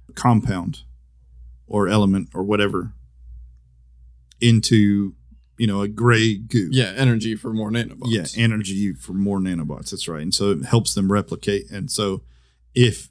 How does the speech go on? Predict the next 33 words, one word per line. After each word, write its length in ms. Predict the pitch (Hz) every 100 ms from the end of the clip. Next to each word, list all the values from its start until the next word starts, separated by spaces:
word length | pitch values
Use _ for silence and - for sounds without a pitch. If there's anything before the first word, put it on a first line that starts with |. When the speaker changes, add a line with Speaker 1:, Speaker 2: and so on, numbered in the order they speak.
| _
Speaker 1:
if 260 | 139 123 -
started, 640 | - - 127 143 101 95
that 200 | 110 113
chain 260 | - 117 101
reaction 500 | 98 98 - - 101
would 220 | 95 92
be 400 | 95 90 90 92 _ -
near 540 | 107 104 98 92 90 - - - - _ _ _ - - - _ _
unstoppable, 640 | 113 101 - - 107 - 135
Speaker 2:
Yeah. 300 | 120 104 - -
Speaker 1:
right? 280 | 104 101 113
Speaker 2:
That's 240 | 120 117 117
a, 120 | 101 -
that's 260 | 123 120 110
a 140 | 107 - _ _ _
true 300 | - 139 131
threat. 360 | 117 135 120 - - - -
Speaker 1:
And 240 | 113 101
so, 280 | - 107 104
one, 280 | 98 113 110
you 80 | 113
know, 140 | 104
once 400 | 98 101 113 -
one 340 | 98 110 117 104
nanobot 540 | 110 107 95 98 -
entered 300 | 104 104 98
your 100 | 95
body, 460 | 98 107 101 78 95 _ _ - - - - - _ - - - _ _ _ - - - - _ _ _ - -
then 120 | 120
your 140 | 110 98
whole 160 | 117 107
body 260 | 110 107
would 240 | 98 92